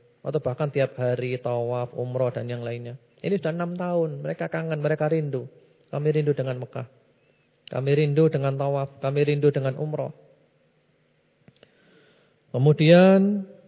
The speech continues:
dan sekarang ini, tan-, tahun keenam ini, bulan Dzulqa'dah, kondisi memungkinkan mereka untuk berangkat ke Mekah. Kenapa memungkinkan? Karena orang-orang kafir sudah merasa lemah.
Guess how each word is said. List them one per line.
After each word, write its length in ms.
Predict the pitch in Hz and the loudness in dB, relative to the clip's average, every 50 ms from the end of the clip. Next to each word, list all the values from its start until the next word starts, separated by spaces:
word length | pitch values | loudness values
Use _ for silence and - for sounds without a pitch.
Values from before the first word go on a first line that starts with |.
| _ _ _ _ _ _ _ _ _ _ _ _ _ | _ _ _ _ _ _ _ _ _ _ _ _ _
dan 240 | - 151 156 160 160 | 2 2 2 2 2
sekarang 480 | - 180 - 185 185 185 190 185 185 | 0 2 4 4 6 6 4 4 4
ini, 480 | 208 214 196 190 185 196 208 202 190 - | 4 4 4 4 2 2 0 -4 -6 -2
tan-, 320 | - 151 160 160 165 165 | 0 0 0 0 0 0
tahun 320 | 160 160 147 151 156 156 156 | 2 4 6 6 6 6 4
keenam 400 | 156 139 135 151 151 147 139 131 | 2 2 2 2 2 2 2 2
ini, 240 | 131 139 156 175 180 | 0 0 0 0 0
bulan 300 | 175 - 139 139 139 135 | 2 2 2 2 2 2
Dzulqa'dah, 880 | 135 131 127 - 143 - 123 - 156 160 170 175 185 196 190 - - _ _ _ _ _ _ _ _ _ _ | 2 0 0 0 -4 -4 -2 0 0 2 2 0 -4 -6 -10 -14 -20 _ _ _ _ _ _ _ _ _ _
kondisi 560 | - 165 160 156 147 147 143 135 - 190 185 180 | -2 0 0 2 2 2 0 2 2 2 2 4
memungkinkan 720 | 170 165 170 170 165 165 156 170 165 156 160 160 160 151 | 4 4 4 4 2 2 2 0 0 0 0 0 0 0
mereka 640 | 151 151 151 151 139 - - 156 143 135 123 120 - - | 0 0 0 0 -2 -2 -4 -4 -4 -4 -6 -8 -8 -6
untuk 160 | 151 147 139 127 | -4 -4 -2 0
berangkat 400 | 139 123 120 120 123 143 139 - | 0 0 -2 -2 -4 -6 -8 -6
ke 80 | - | -8
Mekah. 380 | 131 127 120 - - - - - _ _ _ _ _ _ _ _ _ _ _ _ _ _ _ _ _ _ _ _ _ _ _ _ _ _ _ _ _ _ _ _ _ _ _ _ _ _ _ _ _ _ _ _ - | -8 -8 -8 -10 -12 -16 -16 -16 _ _ _ _ _ _ _ _ _ _ _ _ _ _ _ _ _ _ _ _ _ _ _ _ _ _ _ _ _ _ _ _ _ _ _ _ _ _ _ _ _ _ _ _ -4
Kenapa 240 | 156 196 214 208 214 196 | 0 2 4 4 4 4
memungkinkan? 800 | 185 185 180 185 180 170 180 175 170 165 175 180 190 202 208 - - - - _ - | 4 4 4 4 4 4 2 2 2 2 2 2 0 0 -4 -8 -14 -20 -20 _ -2
Karena 320 | 151 151 160 165 180 175 127 | 0 0 0 2 0 0 2
orang-orang 560 | 151 147 147 147 139 135 143 143 143 139 135 | 2 2 2 2 0 0 0 0 0 -2 -2
kafir 400 | 143 135 127 - - 170 147 147 | -2 -2 2 6 6 6 6 6
sudah 240 | 139 - 147 147 143 | 2 0 0 0 0
merasa 560 | 139 135 131 127 - 151 147 151 151 151 151 - - _ _ _ - | -2 -2 -4 -4 -4 -4 -4 -2 -4 -4 -6 -10 -16 _ _ _ -10
lemah. 320 | 139 135 127 127 120 - | -10 -8 -8 -8 -10 -12